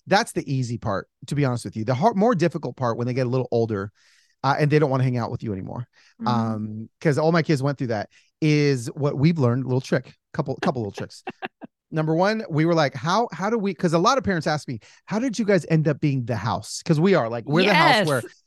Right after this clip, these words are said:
Speaker 1: I, I could walk upstairs right now. I guarantee you there may be a nineteen-year-old dude that I don't know in my fridge. Like, I, it just, like, who knows? They just show up. Um, but,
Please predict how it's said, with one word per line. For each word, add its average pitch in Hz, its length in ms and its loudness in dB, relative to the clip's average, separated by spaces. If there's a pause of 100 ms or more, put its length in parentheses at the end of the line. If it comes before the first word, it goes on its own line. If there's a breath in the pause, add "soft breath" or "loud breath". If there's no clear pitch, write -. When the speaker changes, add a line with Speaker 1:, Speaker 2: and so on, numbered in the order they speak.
(100)
Speaker 1:
I, 190 240 4
I 185 120 2
could 202 120 0
walk 190 200 4
upstairs 175 400 -2
right 160 120 -2
now. 147 260 -2 (260 soft breath)
I 170 100 4
guarantee 165 600 2
you 214 440 -2
there 143 220 4
may 139 240 2
be 156 400 0 (240 soft breath)
a 131 100 4 (520)
nineteen-year-old 160 840 2
dude 147 240 2
that 135 100 0
I 131 80 2
don't 135 160 0
know 131 220 -2
in 127 140 -4
my 123 100 -2
fridge. 90 440 -6
Like, 131 160 0
I, 151 160 2 (120)
it 160 100 0
just, 170 400 2
like, 131 180 -2
who 160 100 0
knows? 127 220 -4
They 131 80 -4
just 123 180 -10
show 123 100 -2
up. 110 140 -8 (580 loud breath)
Um, 139 520 2 (180)
but, 170 460 2